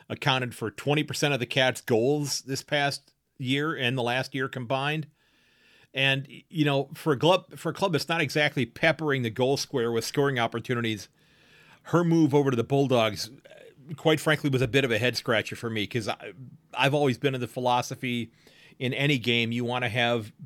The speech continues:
good players on your team. Now, that's not to say that the,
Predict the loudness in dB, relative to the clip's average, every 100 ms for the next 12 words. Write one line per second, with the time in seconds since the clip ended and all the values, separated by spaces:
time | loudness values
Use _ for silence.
0 | -6 2 2 2 2 2 2 2 0 -2
1 | -2 0 -2 -2 -4 -4 -2 -2 -4 -2
2 | -2 -2 -2 -2